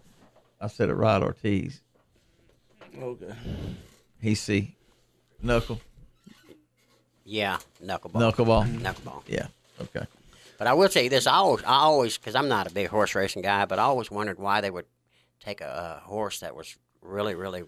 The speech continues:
Speaker 3: good and then just put him in the farm,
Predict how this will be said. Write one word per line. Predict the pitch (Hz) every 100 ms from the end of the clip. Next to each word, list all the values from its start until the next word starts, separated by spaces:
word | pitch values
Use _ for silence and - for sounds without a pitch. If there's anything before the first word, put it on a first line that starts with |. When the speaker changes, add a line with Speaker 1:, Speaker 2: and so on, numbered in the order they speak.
| -
Speaker 3:
good | 101 95 71 - _ _ _ _ _ _
and | 90 92
then | 90 82
just | 90 - - _ _ _ _ _ _ _ _
put | 104
him | 98
in | 98
the | 101
farm, | 110 120 87